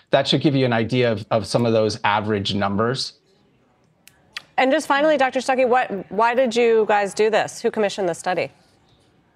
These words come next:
Speaker 1: Yeah, great question. Well, you know, our mission is saving lives with data, and, um, we do, I, I lead the internal research team, and we're really trying to advance,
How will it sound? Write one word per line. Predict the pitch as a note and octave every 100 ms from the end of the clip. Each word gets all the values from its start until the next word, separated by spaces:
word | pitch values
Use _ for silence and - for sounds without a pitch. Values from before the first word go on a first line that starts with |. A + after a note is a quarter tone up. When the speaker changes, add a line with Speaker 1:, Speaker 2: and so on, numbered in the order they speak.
| _
Speaker 1:
Yeah, | D#3 F#3+ F#3 A#2
great | A2 D3 C#3+
question. | E3 D3 B2 A2+
Well, | C#3 D3 C#3
you | C#3+
know, | C#3+
our | C#3 D#3
mission | E3 E3
is | D3 -
saving | C3 C3+ C3
lives | A#2+ A#2
with | A#2 A2+
data, | A2 A#2
and, | C3+ B2 A2+ A2+ - _
um, | A#2+ A2 G#2+
we | C3
do, | A#2+ C#3+ D3 A#2
I, | A#2+
I | A#2 A#2+ C3
lead | C3+ B2+
the | B2+
internal | A2+ C3 A#2+ A2
research | A2+ A#2 A#2 -
team, | A#2+ A#2
and | A#2
we're | A2+ A#2+
really | B2+ B2+
trying | B2 B2 A2
to | A#2 A2
advance, | G2+ G#2+ A2+ A2 -